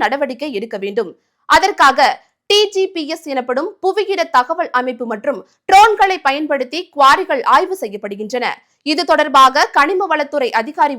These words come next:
ஒருவர் கூறுகையில், தமிழகத்தில் நவீன தொழில்நுட்ப முறையில் குவாரிகள் ஆய்வு செய்யப்படுகின்றன. கடந்த இரண்டாயிரத்தி இருபத்தி நான்கில் இருந்து இரண்டாயிரத்தி இருபத்தி ஐந்தாம் நிதியாண்டில் பதிமூன்று நிறுவனங்களை பயன்படுத்தி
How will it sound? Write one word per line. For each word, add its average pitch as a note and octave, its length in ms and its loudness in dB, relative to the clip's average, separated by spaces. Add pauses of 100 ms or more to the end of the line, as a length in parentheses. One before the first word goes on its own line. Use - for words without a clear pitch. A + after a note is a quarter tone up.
ஒருவர் A3 300 -6
கூறுகையில், A#3 480 -6 (440)
தமிழகத்தில் G#4+ 600 2 (140)
நவீன F4+ 480 2
தொழில்நுட்ப C#4+ 500 -4
முறையில் A3+ 340 -6 (200)
குவாரிகள் F4+ 480 4 (120)
ஆய்வு D#4+ 240 -4
செய்யப்படுகின்றன. G#3+ 640 -8 (480)
கடந்த F4 300 4 (240)
இரண்டாயிரத்தி D4+ 500 0
இருபத்தி F#4+ 320 -6
நான்கில் C#4+ 320 -4
இருந்து A#3+ 240 -8 (160)
இரண்டாயிரத்தி B3 460 -2 (100)
இருபத்தி F#4+ 360 -6
ஐந்தாம் B3+ 280 -2
நிதியாண்டில் A#3 500 -2 (380)
பதிமூன்று A#4 540 4
நிறுவனங்களை C#4+ 600 -2
பயன்படுத்தி A#3 500 -4